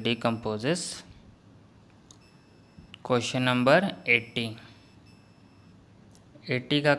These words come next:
करेक्ट आंसर है हमारा यहाँ पे सी।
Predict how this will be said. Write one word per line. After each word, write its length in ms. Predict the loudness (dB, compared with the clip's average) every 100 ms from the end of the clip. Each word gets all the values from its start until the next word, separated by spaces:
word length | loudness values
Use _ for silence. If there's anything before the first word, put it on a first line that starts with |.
| 4
करेक्ट 300 | 2 2 0
आंसर 340 | 0 0 2
है 60 | 2
हमारा 320 | 2 2 4
यहाँ 240 | 2 0 0
पे 180 | 2 0 -4 -16 -20 -20 -20 -20 -16
सी। 340 | -10 -6 -8